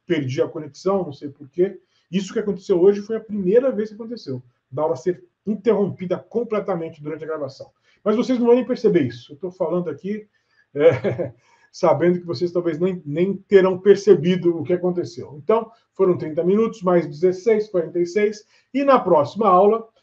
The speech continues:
nós começamos o neo-estoicismo ou o estoicismo romano, tá?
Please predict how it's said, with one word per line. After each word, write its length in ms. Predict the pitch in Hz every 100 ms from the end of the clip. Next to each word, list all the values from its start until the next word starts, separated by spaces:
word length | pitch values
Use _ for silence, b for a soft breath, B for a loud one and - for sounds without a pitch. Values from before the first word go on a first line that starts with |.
| _
nós 440 | 208 214 214 - _ _
começamos 1080 | 294 339 320 - 220 202 208 269 - - _ _ _ -
o 300 | 190 233 -
neo-estoicismo 1300 | 202 208 214 220 202 - 202 175 - 190 202 208 208
ou 300 | 180 185 180
o 280 | 175 180 -
estoicismo 880 | 220 - - 196 - - 180 180 190
romano, 480 | 196 208 139 127 117 - _
tá? 340 | 135 196 240